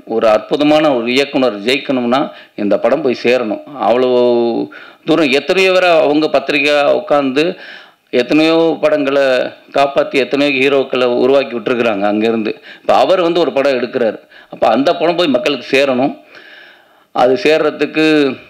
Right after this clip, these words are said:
என்னால, நான் actually எனக்கு கொஞ்சம் throat பிரச்சனை இருந்தது. ஒரு ரெண்டு நாள் fever, மாத்திரை போட்டு எப்படியாவது இன்னைக்கு வந்துடணும் அப்படின்னு. ஏன்னா, நாளைக்கு நான் யூ எஸ் கிளம்புறேன். அதுக்கு முன்னாடி இதுக்கு என்ன promotion பண்ணணுமோ, அதுக்கு என் சைட்லேருந்து எது support பண்ணணும் அப்படிங்கிறது தான் நான் மெயினாக வந்தது காரணமே.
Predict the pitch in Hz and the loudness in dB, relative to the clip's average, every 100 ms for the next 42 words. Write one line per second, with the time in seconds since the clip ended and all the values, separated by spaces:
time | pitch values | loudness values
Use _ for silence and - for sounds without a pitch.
0 | _ - 139 135 143 151 143 131 127 123 | _ -8 -2 0 2 2 0 0 0 0
1 | 151 156 143 117 104 131 - 139 127 127 | 2 2 2 0 -2 -2 -4 -2 0 2
2 | 131 120 113 107 110 - - - - 143 | 2 2 2 0 -4 -12 -20 -14 -2 0
3 | 147 - 131 - 139 135 131 131 143 143 | 0 -2 -4 -2 -2 0 -2 0 2 2
4 | 131 120 123 127 135 143 - 139 139 139 | 0 -2 0 0 0 0 -2 -2 0 0
5 | 120 131 143 123 135 127 110 131 139 160 | 0 0 0 -2 -2 -2 -4 -2 0 0
6 | 139 120 123 120 117 120 110 - - - | -2 -2 0 0 0 0 -2 -6 -20 -20
7 | - - 107 123 127 139 123 127 135 117 | -20 -6 -4 0 0 0 2 0 0 0
8 | 123 135 131 139 147 - - 123 120 120 | 0 2 2 0 0 -2 -2 -2 0 -2
9 | 123 - - - - - 113 120 135 165 | -4 -8 -20 -20 -6 -2 -2 0 0 0
10 | 160 117 127 156 - - 135 143 135 123 | -2 -2 0 2 2 0 0 0 -2 -2
11 | 123 123 135 131 117 120 131 135 139 139 | 0 2 2 2 0 -2 0 0 -2 -2
12 | 123 123 123 120 135 120 127 117 117 107 | -2 -4 -4 -2 -4 -4 -2 0 0 -2
13 | 113 104 107 131 104 110 120 101 110 117 | -4 -4 -2 0 0 0 0 0 0 -2
14 | 113 104 101 101 110 | -2 0 0 -2 -4